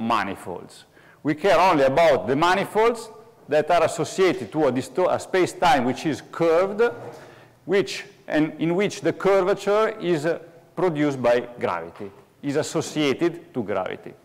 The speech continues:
Okay? It's produced by an energy density, as we are going to see. So we are going to have energy density, so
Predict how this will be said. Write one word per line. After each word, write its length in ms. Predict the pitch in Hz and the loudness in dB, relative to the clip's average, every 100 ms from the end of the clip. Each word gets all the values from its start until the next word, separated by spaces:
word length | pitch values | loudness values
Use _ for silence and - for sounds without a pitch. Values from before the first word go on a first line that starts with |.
| _ _ - - - - - | _ _ -20 -20 -20 -18 -14
Okay? 320 | - 170 196 | -4 -2 -2
It's 200 | 143 131 | -6 -8
produced 840 | - - 170 156 170 185 190 - 127 | -8 -2 0 2 4 4 2 -4 0
by 300 | 135 143 147 - - - - | 2 2 0 -8 -20 -16 -4
an 200 | 135 135 | -2 0
energy 360 | 139 135 107 | 0 0 -2
density, 500 | 127 110 95 127 135 | -2 -2 -4 -6 -2
as 160 | 131 104 | 0 0
we 120 | 107 | -2
are 80 | 101 | -2
going 220 | 101 101 | -4 -8
to 120 | 101 | -10
see. 220 | - - - _ _ _ _ _ _ _ _ _ | -16 -20 -20 _ _ _ _ _ _ _ _ _
So 140 | - 98 | -12 -6
we 120 | 107 | -4
are 40 | |
going 200 | 110 135 | 0 0
to 80 | 135 | 2
have 180 | 131 101 | 0 0
energy 460 | - 156 139 101 110 | 0 0 0 -2 -6
density, 680 | 104 110 110 101 127 160 247 - - _ _ _ | -2 -2 -2 -4 -6 -4 -6 -8 -20 _ _ _
so 220 | - 90 | -16 -14